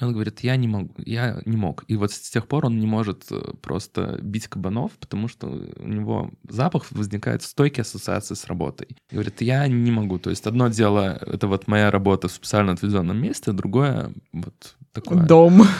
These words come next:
Speaker 1: Дом, да.
Speaker 2: Что ты можешь пожелать нашим слушателям?
Speaker 1: Всего самого <laughs> наилучшего. Ну, на самом деле сложно что-то пожелать. Каждый волен желать себе всё, что хочет.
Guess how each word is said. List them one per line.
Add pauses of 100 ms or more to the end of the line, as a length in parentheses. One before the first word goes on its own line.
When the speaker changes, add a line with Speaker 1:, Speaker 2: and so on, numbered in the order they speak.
(140)
Speaker 1:
Дом,
да. (640)
Speaker 2:
Что
ты
можешь
пожелать
нашим
слушателям? (320)
Speaker 1:
Всего
самого
<laughs>
наилучшего.
Ну,
на
самом
деле
сложно
что-то
пожелать. (100)
Каждый (120)
волен
желать
себе
всё,
что
хочет.